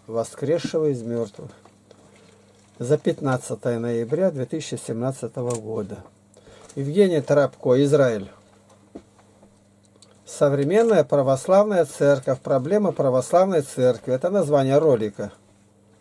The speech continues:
Вот как вы смотрите на это? Сидит человек, я говорю, «Даже внешне стриженная борода,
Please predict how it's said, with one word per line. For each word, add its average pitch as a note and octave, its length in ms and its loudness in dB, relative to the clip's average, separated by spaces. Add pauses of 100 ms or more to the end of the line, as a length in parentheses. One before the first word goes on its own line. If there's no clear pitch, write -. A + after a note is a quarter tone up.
(760)
Вот C3+ 180 -6
как G3+ 240 2
вы D3+ 80 2
смотрите C3+ 480 -4
на B2 140 -2
это? A2+ 140 -6
Сидит D3+ 300 -6
человек, B2+ 720 0 (380)
я F#3+ 180 4
говорю, C#3+ 460 2 (800)
«Даже G3+ 340 4
внешне F3+ 720 4 (420)
стриженная G3+ 680 2
борода, C#3+ 640 4